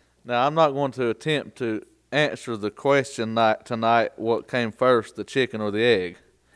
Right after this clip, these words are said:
Uh, but what I will point out in the scripture is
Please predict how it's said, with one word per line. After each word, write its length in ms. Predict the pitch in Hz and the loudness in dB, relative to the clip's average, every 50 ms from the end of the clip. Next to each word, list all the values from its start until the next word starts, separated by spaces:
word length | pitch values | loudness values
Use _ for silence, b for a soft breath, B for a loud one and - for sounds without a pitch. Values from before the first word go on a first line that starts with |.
| b b b b b b b b b b b b b b b b b b - | b b b b b b b b b b b b b b b b b b -2
Uh, 400 | 117 117 117 110 107 104 101 90 | 2 4 6 6 6 4 2 0
but 260 | 104 113 127 120 95 | -2 -2 0 0 0
what 220 | 120 127 139 135 | 2 4 6 8
I 80 | 135 131 | 8 8
will 240 | 131 147 165 165 156 | 8 8 6 6 6
point 260 | - 160 147 135 135 | 4 2 2 2 4
out 240 | 135 135 127 - - | 6 4 4 4 2
in 160 | 127 135 127 | -2 -2 -2
the 120 | 117 117 | -2 -4
scripture 580 | - - - - 202 202 196 - - 131 123 - | -4 -6 -2 2 4 4 2 2 -2 -4 -4 -2
is 500 | - 123 123 113 113 120 123 120 - - | 0 2 2 4 4 2 0 -2 -8 -14